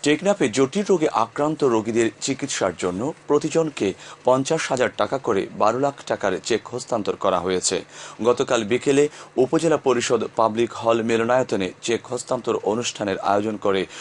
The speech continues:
উপজেলা সমাজ সেবা অধিদপ্তর। উপজেলা নির্বাহী কর্মকর্তা মোহাম্মদ আদনান চৌধুরীর সভাপতিত্বে এতে উপজেলা পরিষদ চেয়ারম্যান জাফর আহমদ প্রধান অতিথি হিসেবে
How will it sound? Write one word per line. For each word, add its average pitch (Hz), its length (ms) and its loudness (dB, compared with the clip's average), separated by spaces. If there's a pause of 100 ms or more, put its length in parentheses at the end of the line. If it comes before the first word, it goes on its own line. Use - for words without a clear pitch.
(140)
উপজেলা 110 440 2
সমাজ 120 400 0
সেবা 92 300 -2 (140)
অধিদপ্তর। 110 560 -2 (400)
উপজেলা 151 380 4
নির্বাহী 117 340 2
কর্মকর্তা 117 560 0
মোহাম্মদ 101 360 -2 (120)
আদনান 120 380 0
চৌধুরীর 104 520 -2
সভাপতিত্বে 107 840 -4 (360)
এতে 123 280 -2
উপজেলা 143 420 4
পরিষদ 113 380 2 (100)
চেয়ারম্যান 104 380 0
জাফর 110 380 -2
আহমদ 98 380 -2 (320)
প্রধান 135 400 2
অতিথি 135 360 0
হিসেবে 101 340 0